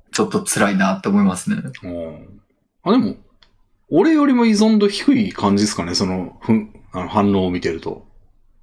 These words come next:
Speaker 2: 俺結構きつい。もう、一日として間開けたくない感じなんですけど。
Speaker 1: えー、
Speaker 2: スマホ。
Speaker 1: なんかスマホ、いや、なんか、あんまりスマホっ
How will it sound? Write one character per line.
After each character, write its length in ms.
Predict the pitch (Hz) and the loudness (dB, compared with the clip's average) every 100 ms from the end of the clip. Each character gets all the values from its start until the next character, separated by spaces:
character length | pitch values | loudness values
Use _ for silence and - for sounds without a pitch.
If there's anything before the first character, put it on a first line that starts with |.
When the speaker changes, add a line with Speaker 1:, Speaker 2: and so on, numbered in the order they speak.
| _ _ _ - _ _ | _ _ _ -20 _ _
Speaker 2:
俺 220 | 196 277 | 0 2
結 220 | 277 - - | -2 -4 -8
構 260 | - 104 87 | 0 0 0
き 140 | - | -6
つ 220 | - 135 101 | -4 0 0
い。 160 | 85 | 0
も 440 | 95 98 98 95 - | 0 2 2 0 -6
う、 40 | - - - - - _ _ _ _ _ _ _ - | -20 -20 -20 -20 -20 _ _ _ _ _ _ _ -4
一 260 | 185 277 | 0 4
日 300 | 240 226 - | 4 2 0
と 100 | - | 2
し 140 | 104 - | 0 2
て 240 | 98 87 | 0 0
間 400 | 82 104 110 107 | 0 2 4 2
開 100 | 101 | 2
け 60 | - | 2
た 120 | 120 | 0
く 80 | 120 | -2
な 120 | 87 | -4
い 60 | 80 | -6
感 180 | 90 85 | -12 -12
じ 80 | 85 | -12
な 80 | |
ん 40 | 80 | -12
で 60 | |
す 80 | 80 | -12
け 80 | - | -14
ど。 200 | - - - - - - _ _ _ - _ _ | -12 -14 -14 -14 -14 -18 _ _ _ -20 _ _
Speaker 1:
え 80 | 113 | 2
ー、 760 | 127 135 135 135 131 131 127 | 4 4 4 4 4 4 2
Speaker 2:
ス 140 | 107 - | -2 -4
マ 100 | 127 | -4
ホ。 60 | |
Speaker 1:
な 40 | - | -4
ん 40 | |
か 40 | - | -4
ス 380 | - - - | -4 -4 0
マ 100 | 208 | 4
ホ、 640 | 440 427 - 403 370 392 - | 6 4 4 4 6 2 0
い 40 | - | -2
や、 280 | 117 - - | -2 -2 -12
な 180 | - 104 | -2 -2
ん 80 | 120 | 0
か、 280 | - - - | 0 0 2
あ 60 | - | 0
ん 120 | 302 | 4
ま 80 | 339 | 4
り 80 | 294 | 2
ス 220 | - - | 0 4
マ 160 | 208 320 | 4 4
ホ 160 | |
っ 20 | 339 | 4